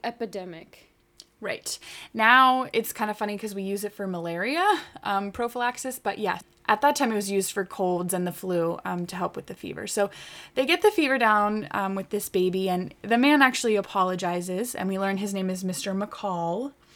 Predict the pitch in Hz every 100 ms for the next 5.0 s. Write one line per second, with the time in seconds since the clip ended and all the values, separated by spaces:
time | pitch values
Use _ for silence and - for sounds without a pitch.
0 | - - - - - - - - 285 285
1 | 240 262 302 233 208 220 233 226 - 220
2 | 226 196 214 196 190 196 202 202 185 -
3 | 180 208 - 208 - 440 392 339 269 277
4 | 233 247 - 247 233 208 202 220 208